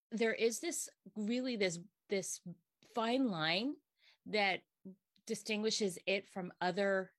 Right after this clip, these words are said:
mental health diagnoses. It is very similar to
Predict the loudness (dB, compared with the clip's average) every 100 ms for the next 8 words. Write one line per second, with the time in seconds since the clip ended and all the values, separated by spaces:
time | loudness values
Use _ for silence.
0 | _ _ _ _ -6 -4 -4 -6 -8 -8
1 | -4 -2 -2 -2 -2 -4 -6 -6 -6 -10
2 | _ _ _ _ _ 0 2 0 0 0
3 | 0 -2 -2 -2 -2 0 0 -2 _ _
4 | _ _ -10 -4 0 0 -2